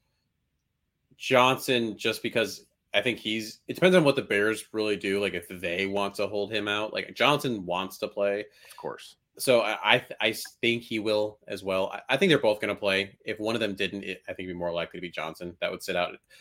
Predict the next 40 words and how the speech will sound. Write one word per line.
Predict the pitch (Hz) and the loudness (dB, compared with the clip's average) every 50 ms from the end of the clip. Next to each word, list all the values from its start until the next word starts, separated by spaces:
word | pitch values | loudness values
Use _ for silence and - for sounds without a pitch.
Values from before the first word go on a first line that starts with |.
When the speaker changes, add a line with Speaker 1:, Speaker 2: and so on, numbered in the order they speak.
| _ _ _ _ - | _ _ _ _ -2
Speaker 1:
Kinda | - 143 131 | 0 2 4
like | 120 113 107 | 4 4 4
what | 101 | 2
I | 101 | 2
talked | 101 101 95 - | 2 0 -2 -2
about | - 95 | -4 -6
before | 92 - 101 95 87 | -4 -2 -2 -2 -2
too. | - 92 87 87 85 - _ | -2 -4 -4 -6 -6 -8 _
Like, | - 90 87 85 - _ _ _ _ _ _ _ _ _ _ _ _ _ _ _ _ _ _ _ _ _ _ - | -4 -2 -2 -4 -4 _ _ _ _ _ _ _ _ _ _ _ _ _ _ _ _ _ _ _ _ _ _ 0
are | 107 107 113 | 2 4 4
you | 110 107 107 | 4 4 4
as | 107 101 98 - | 4 4 4 2
concerned | 107 95 - 98 95 95 98 98 - _ _ - 117 - | -2 -6 -2 -2 -2 -2 -2 -4 -8 _ _ -20 -12 -6
not | 98 95 85 - | -4 -4 -4 -2
having | 98 95 90 92 90 87 | 0 0 0 0 -2 -2
Johnson? | 92 87 87 87 - 98 92 92 90 - - | -2 -2 -2 -2 -4 -4 -6 -6 -8 0 6
But | 120 123 123 113 107 - - | 8 8 8 8 6 -2 -6
since | - 117 101 - | -10 -10 -8 -6
you're | 95 92 | -6 -8
missing | 85 92 87 85 | -8 -8 -2 2
Vildor, | 120 139 151 143 117 107 104 98 95 95 101 - | 4 4 6 4 4 4 2 2 2 0 -2 -2
now | 98 98 101 | -2 2 4
all | 131 120 | 4 4
of | 120 | 4
a | 104 101 | 2 0
sudden, | - 110 101 104 98 | 0 0 0 -2 -4
if | 98 | -8
you | 98 95 98 | -4 -2 -2
had | 95 95 92 | -2 -2 -2
Vil-, | 98 92 92 - - | -4 -4 -4 -4 -6
we're | 95 92 | -6 -6
missing | 98 95 - 95 - | -6 -6 -8 -8 -6
Vildor | 95 92 92 87 82 - _ _ - | -4 -2 -2 -4 -4 -6 _ _ -2
and | 120 135 147 151 151 147 | 2 2 4 4 2 2
Johnson, | 123 117 104 101 101 87 - 98 95 92 92 - - | 2 2 2 0 0 -2 -4 -4 -4 -6 -8 -8 -4
who's | 120 120 123 120 - | -2 0 0 0 0
your | 127 117 90 | -2 -2 0
other | 98 101 104 101 98 98 98 95 - - - - _ _ _ - | 0 2 2 2 0 0 -2 -4 -8 -14 -20 -20 _ _ _ -4
outside | 90 95 95 80 - - - 101 92 92 90 87 85 - | -2 -2 -2 -4 -6 -6 -2 0 0 0 0 0 -2 -4
corner | - - 95 87 87 - | -6 -6 -4 -4 -6 -6